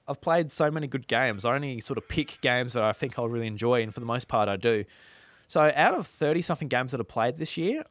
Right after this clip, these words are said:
it's like, I think I ranked it twenty-one, which is pretty insane. It's, it's, it's a stiff competition this year, but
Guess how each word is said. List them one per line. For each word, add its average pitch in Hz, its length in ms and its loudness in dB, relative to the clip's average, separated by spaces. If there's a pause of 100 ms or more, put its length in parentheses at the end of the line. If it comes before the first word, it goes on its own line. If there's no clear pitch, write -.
(100)
it's - 280 -6
like, 294 140 0 (100)
I - 60 -10
think 311 200 -6
I - 20 -2
ranked 180 280 0
it 151 100 -6
twenty-one, 175 680 -2 (540)
which 170 160 -6
is 175 80 -10
pretty 269 200 -2
insane. 165 400 0
It's, 113 140 -12 (380)
it's, - 220 -10
it's 151 260 -2
a 139 240 4
stiff - 260 -4
competition 175 580 0
this 107 220 -4
year, 104 200 0
but 107 180 0